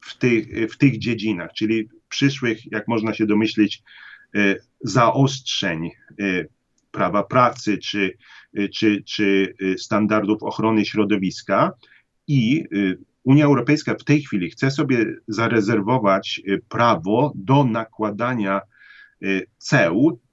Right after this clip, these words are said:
w przypadku, kiedy uzna, że te standardy się zbyt, e, zbyt, zbyt rozjeżdżają. Więc to jest rzeczywiście, to jest rzeczywiście rozwiązanie takie,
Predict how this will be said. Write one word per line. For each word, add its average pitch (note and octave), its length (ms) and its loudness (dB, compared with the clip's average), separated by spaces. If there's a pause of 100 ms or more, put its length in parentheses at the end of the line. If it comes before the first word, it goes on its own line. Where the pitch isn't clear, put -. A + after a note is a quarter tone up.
(200)
w - 120 -20
przypadku, C#3 600 -4
kiedy B2 280 -2
uzna, A#2+ 680 -2 (320)
że A2+ 140 -6
te C3 120 -4
standardy C3+ 600 -2
się B2 200 -8
zbyt, C#3 440 -4 (140)
e, A2 40 -4 (540)
zbyt, B2 280 0 (160)
zbyt A#2+ 340 0
rozjeżdżają. A2 840 0 (480)
Więc G#2+ 160 -2
to C#3 80 -2
jest C#3+ 160 2
rzeczywiście, B2 600 -2
to B2 120 -2
jest B2+ 140 2
rzeczywiście A#2+ 480 -2
rozwiązanie A2 760 2
takie, A2 500 2